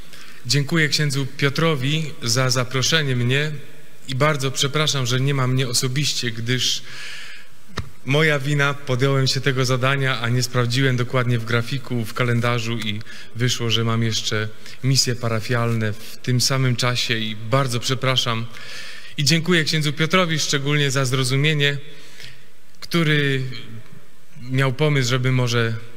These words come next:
taką krótką konferencję do was, kochani, nagrać. W związku z tym tu z Jasnej Góry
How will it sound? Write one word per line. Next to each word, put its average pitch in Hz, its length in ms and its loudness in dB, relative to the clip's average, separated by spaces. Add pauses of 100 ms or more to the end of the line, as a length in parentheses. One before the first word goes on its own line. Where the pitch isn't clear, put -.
(160)
taką 120 300 0
krótką 135 380 0
konferencję 127 640 0
do 117 160 0
was, 110 300 0 (320)
kochani, 120 520 0 (440)
nagrać. 120 720 2 (440)
W 123 80 -6
związku 135 320 0
z - 120 0
tym 139 240 0
tu 131 140 -4
z 117 40 -2
Jasnej 120 360 0
Góry 123 380 -2